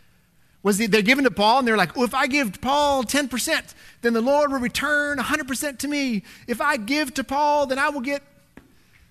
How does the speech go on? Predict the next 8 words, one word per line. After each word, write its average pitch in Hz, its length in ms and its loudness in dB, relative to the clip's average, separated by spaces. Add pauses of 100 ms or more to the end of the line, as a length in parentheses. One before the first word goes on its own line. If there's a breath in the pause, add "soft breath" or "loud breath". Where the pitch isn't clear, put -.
(160 soft breath)
That's 330 160 -4
not 175 260 -4
giving. 160 360 0 (1600)
I'm 185 60 -10
sorry. 185 500 -2 (360)
That's - 460 -2 (240)
an 156 100 -2
investment, 139 600 -4